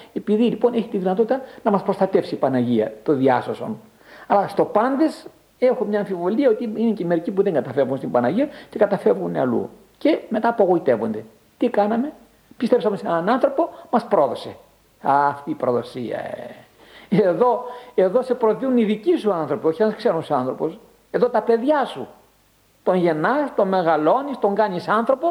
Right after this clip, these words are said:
και κάποια στιγμή, «Δεν σε γνωρίζω, πάτερ Ιωακήμ. Δεν θέλω να σε ξέρω». Και μπορεί να σε βρει κιόλας. Όχι μόνο να σε απορρίψει, να σε βρίσκει από πάνω. Το παιδί σου.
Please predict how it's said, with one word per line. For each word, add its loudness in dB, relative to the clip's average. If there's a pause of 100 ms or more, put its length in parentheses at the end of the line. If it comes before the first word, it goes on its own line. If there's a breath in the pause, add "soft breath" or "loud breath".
(300 loud breath)
και 0
κάποια 2
στιγμή, 0 (340)
«Δεν 2
σε 0
γνωρίζω, 2
πάτερ 0
Ιωακήμ. 0 (600)
Δεν 2
θέλω 2
να 2
σε -6
ξέρω». 0 (300)
Και -6
μπορεί 0
να 4
σε 2
βρει 2
κιόλας. -8 (580)
Όχι 0
μόνο 2
να 2
σε -10
απορρίψει, 0 (300 loud breath)
να 0
σε 2
βρίσκει 2
από 4
πάνω. -2 (100)
Το 2
παιδί 2
σου. -10